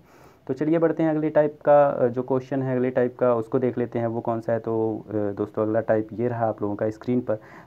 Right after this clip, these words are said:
तो यहाँ पर दोस्तों वही चीज़ है, हम लोग काउंट करेंगे पहले न-, अ, लेटर को, वन, टू, थ्री, फ़ोर, फ़ाइव, सिक्स, सेवन, एट, नाइन, टेन, इलेवन, ट्वेल्व, थर्टीन, फ़ोर्टीन, फ़िफ़्टीन, सिक्सटीन, सेवनटीन, एटीन। इस बार एटीन है, तो एटीन का फैक्टर होता है दोस्तों,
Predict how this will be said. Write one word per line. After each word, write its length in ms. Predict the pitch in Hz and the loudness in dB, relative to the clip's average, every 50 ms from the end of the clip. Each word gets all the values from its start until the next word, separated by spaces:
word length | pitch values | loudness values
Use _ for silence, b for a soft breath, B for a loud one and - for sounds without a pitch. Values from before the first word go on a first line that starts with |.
| B - | B -6
तो 300 | - 113 110 107 110 - - - | -2 0 0 0 0 -2 -4 -8
यहाँ 200 | 113 110 123 123 | -8 -6 -6 -4
पर 120 | - 135 | -4 -2
दोस्तों 640 | 120 123 120 123 - - 131 131 131 127 - - 107 | -2 -2 -4 -4 -2 0 2 2 2 0 0 -4 -6
वही 180 | 110 104 117 123 | -6 -6 -6 -8
चीज़ 260 | - - 131 120 120 | -6 -6 -6 -4 -4
है, 240 | 120 127 123 123 120 | -4 -2 -2 -2 -2
हम 140 | 120 113 | -2 -4
लोग 220 | 113 113 110 - - | -4 -4 -6 -4 -2
काउंट 220 | 113 113 117 120 | -2 -2 0 -2
करेंगे 280 | - 127 120 120 120 120 | -2 -4 -2 -2 -4 -4
पहले 220 | - 120 113 113 | -4 -4 -2 -2
न-, 100 | 113 110 | -2 -2
अ, 260 | 107 - 107 107 104 | -2 -2 -2 -2 -2
लेटर 280 | 101 101 107 107 127 120 | 0 0 -2 -2 -2 -4
को, 140 | 123 - 113 | -2 -2 -2
वन, 480 | 117 127 127 123 113 113 120 123 127 | -2 -2 -4 -2 -2 -2 -2 -2 -4
टू, 320 | 123 - - 117 117 120 123 123 | -4 -4 -6 -4 -4 -4 -4 -6
थ्री, 240 | - - 113 113 117 | -6 -6 -6 -6 -6
फ़ोर, 340 | 117 - - 107 107 110 110 | -8 -6 -4 -2 -2 0 -2
फ़ाइव, 320 | 107 - - 104 107 107 | -2 -2 0 0 0 -2
सिक्स, 300 | 107 - - 147 - - | -4 -6 -6 -8 -8 -8
सेवन, 480 | - _ _ - 104 104 101 110 107 107 - - | -12 _ _ -4 -4 -2 -2 -2 -6 -6 -6 -4
एट, 260 | 113 127 123 127 - | -4 -4 -4 -4 -4
नाइन, 300 | 104 104 104 107 104 101 | -2 -2 -2 -2 -4 -4
टेन, 260 | - - 113 120 120 | -4 -4 -4 -4 -4
इलेवन, 400 | - - 101 101 98 101 101 101 | -4 -4 -4 -2 -2 -2 -4 -6
ट्वेल्व, 300 | - - - 127 139 156 156 B B B B B B - | -6 0 2 2 2 2 -2 B B B B B B -2
थर्टीन, 300 | 113 113 113 135 143 143 | 0 0 2 2 0 0
फ़ोर्टीन, 400 | 151 - 117 117 117 131 131 139 | 0 -2 -4 -4 -2 -2 -2 -2
फ़िफ़्टीन, 380 | 143 123 110 107 - 120 127 131 | -2 -4 -6 -6 -6 -6 -6 -6
सिक्सटीन, 440 | 131 - 117 - _ - 127 143 | -6 -10 -14 -14 _ -6 -4 -4
सेवनटीन, 540 | 151 - - 110 107 107 104 - 139 151 - - | -4 -2 -2 -2 -2 -2 -2 -2 -4 -4 -2 -2
एटीन। 460 | 110 104 - - - 104 98 87 - - | -2 -2 -2 -4 -6 -6 -6 -6 -6 -6
इस 160 | 135 135 - | -6 -6 -2
बार 200 | 135 139 143 143 | 0 2 2 2
एटीन 460 | - 117 107 - - - 131 135 135 | 0 -4 -6 -6 -6 -4 0 0 0
है, 280 | 120 107 107 113 123 135 | 0 0 0 -2 -2 -2
तो 160 | 131 135 127 | -2 -4 -4
एटीन 340 | 117 113 110 - 120 131 135 | -4 -4 -4 -2 -2 -2 0
का 140 | 131 135 131 | 0 0 0
फैक्टर 360 | 131 - 127 123 123 - 127 | 0 0 -4 -4 -4 -4 -4
होता 320 | 123 117 117 113 - 123 | -4 -4 -4 -2 -2 -2
है 120 | 120 120 117 | -2 -2 -4
दोस्तों, 520 | 117 113 113 - - - 120 123 131 139 | -6 -6 -8 -8 -6 -4 -2 -2 -2 -4